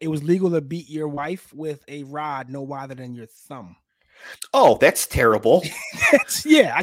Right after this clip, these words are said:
Speaker 1: I was like, "Why did I have to know that?" <laughs> It's so
Speaker 2: Were,
Speaker 1: bad.
Speaker 2: w-, w-, were the husbands wearing skin-tight white tank tops at the time?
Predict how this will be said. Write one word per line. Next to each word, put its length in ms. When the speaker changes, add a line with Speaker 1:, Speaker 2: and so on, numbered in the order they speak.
Speaker 1:
I 60
was 80
like, 140
"Why 180
did 100
I 100
have 160
to 60
know 200
that?" 200
<laughs> 80
It's 400
so 100
Speaker 2:
Were, 100
Speaker 1:
bad. 240
Speaker 2:
w-, 200
w-, 160
were 120
the 100
husbands 420
wearing 300
skin-tight 720
white 260
tank 220
tops 260
at 100
the 60
time? 420